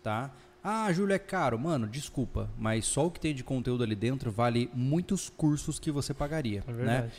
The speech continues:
Speaker 1: E mais, lá dentro você tem acesso a um clube de benefícios onde você tem desconto com várias marcas. Se hoje você vai comprar uma barraca, uma mochila, uma faca, nenhuma das marcas que estão lá dentro da nossa, da nosso, do nosso clube de benefícios, só o desconto que você ganha muitas vezes já paga a mensalidade do mês,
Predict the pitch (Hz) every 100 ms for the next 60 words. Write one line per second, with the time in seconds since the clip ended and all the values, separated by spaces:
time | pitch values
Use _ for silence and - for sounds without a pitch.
0 | - 233 202 151 104 - 135 143 135 170
1 | - 160 147 - 127 127 113 156 175 165
2 | 147 123 175 170 117 - - - - -
3 | 127 139 143 139 147 156 - - 165 180
4 | - 147 139 180 156 110 98 - - -
5 | - 135 175 165 143 143 135 123 135 127
6 | 101 113 131 - 107 104 98 - 139 120
7 | 107 101 90 135 135 - 113 - - -
8 | - - 131 139 202 214 156 135 123 143
9 | 135 123 - 110 - 123 113 123 117 -
10 | 120 123 113 113 110 104 120 107 104 98
11 | 135 110 107 107 - - 110 110 107 -
12 | 113 104 101 101 - 165 123 - - -
13 | - 208 214 - 190 196 175 165 127 139
14 | 165 156 143 135 135 143 - 127 127 123
15 | 120 113 117 117 131 104 -